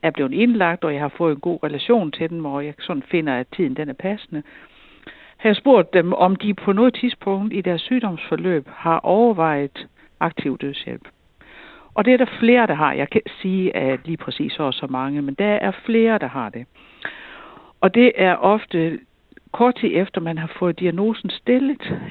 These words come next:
at man gør sig de her overvejelser, fordi, som mange siger,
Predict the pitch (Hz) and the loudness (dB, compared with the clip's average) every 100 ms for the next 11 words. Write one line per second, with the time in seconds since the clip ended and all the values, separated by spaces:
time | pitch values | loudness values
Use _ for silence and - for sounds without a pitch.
0 | - 170 175 165 170 170 - 170 185 165 | -4 -2 -2 -2 0 -2 -6 -8 -6 -2
1 | 160 151 156 165 143 135 135 160 - - | -2 0 -2 0 -2 -2 -6 -14 -8 -4
2 | 156 190 190 - 165 175 180 - 185 | -4 -4 -6 -6 -6 -4 -6 -6 -8